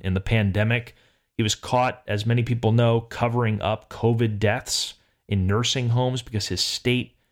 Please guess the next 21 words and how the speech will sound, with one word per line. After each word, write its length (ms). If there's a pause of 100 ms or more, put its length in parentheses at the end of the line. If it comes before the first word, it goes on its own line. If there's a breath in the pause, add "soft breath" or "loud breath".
(300)
under 240
his 220
leadership, 560
foolishly 760
sent 640 (360 soft breath)
covid 400
positive 540
patients 540
into 260
nursing 460
homes, 520
I 40
think 220
for 180
an 60
entire 400
month, 480 (360 soft breath)
and 160
then 160
they 140 (120)
undercounted 960